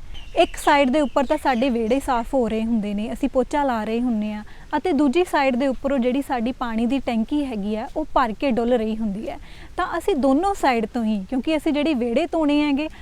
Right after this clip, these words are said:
ਉਹ ਵਿਹੜੇ ਅਸੀਂ ਕਿਸ ਤਰ੍ਹਾਂ ਧੋ ਰਹੇ ਹੈਗੇ ਆ, ਅਸੀਂ ਲਗਾਤਾਰ ਜੋ ਸਾਡੀਆਂ ਪਾਈਪਾਂ ਚੱਲ ਰਹੀਆਂ ਨੇ, ਉਸ ਦੇ through ਅਸੀਂ ਵਿਹੜੇ ਧੋ ਰਹੇ ਹਾਂ। ਤਾਂ ਸਾਨੂੰ ਚਾਹੀਦਾ ਹੈ ਕਿ ਪਹਿਲਾਂ ਤਾਂ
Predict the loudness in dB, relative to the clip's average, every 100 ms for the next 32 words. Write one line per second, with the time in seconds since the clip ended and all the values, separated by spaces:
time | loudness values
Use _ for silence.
0 | -16 0 2 4 2 2 0 0 -2 -4
1 | -2 -2 0 2 2 2 2 0 0 -2
2 | -4 -8 -10 -8 0 2 4 4 2 2
3 | 2 0 0 2 0 2 0 2 0 2
4 | 0 0 -2 0 -2 -2 0 0 2 -2
5 | -2 0 0 2 0 0 -8 -8 4 6
6 | 6 4 0 0 -8 -10 -12 -14 -8 -4
7 | 0 4 4 4 4 2 4 2 2 2
8 | 0 -2 -4 -6 -2 0 2 2 2 0